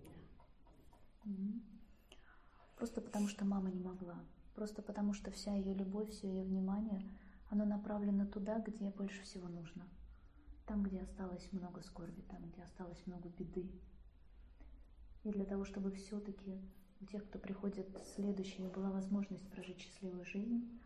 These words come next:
Speaker 2: а не опять обращаться к этому трагическому событию, которое было когда-то в семье, кто-то обязательно это берет на себя. В данном случае это взяла мама.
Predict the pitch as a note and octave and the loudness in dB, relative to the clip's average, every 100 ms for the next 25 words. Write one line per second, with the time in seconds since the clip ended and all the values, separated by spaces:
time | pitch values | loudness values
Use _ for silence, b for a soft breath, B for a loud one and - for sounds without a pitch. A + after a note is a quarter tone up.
0 | B B G3+ G3 G3 F#3+ G3+ G3+ F#3+ F3+ | B B 6 8 8 6 2 2 0 -2
1 | - F3 - - F3+ F3 F3 F3 F3 F#3+ | -4 -6 -6 -6 -4 -4 -4 -6 -2 0
2 | F#3 F3+ - - F3+ - F3+ F3 - G3+ | 0 -2 -6 -6 -6 -4 -6 -6 -8 -10
3 | G3 G3 F#3 F3+ F3+ - F#3 F#3 F#3+ - | -8 -6 -6 -4 -6 -6 -4 -4 -4 -4
4 | G3 F#3+ G#3+ A#3+ - B B B B - | 0 2 2 0 -4 B B B B -14
5 | - - C4+ B3+ G3 G3 G#3+ G3 F#3+ F#3+ | -16 -4 0 2 2 2 0 2 2 2
6 | G3 F#3+ F#3 F3+ - F3 F3 - G3 F#3+ | 0 0 0 -2 -4 -6 -4 0 2 2
7 | F#3+ G#3+ F#3+ - - F#3 F3+ F3+ F#3 | 0 -4 -4 -6 -4 -2 0 0 -2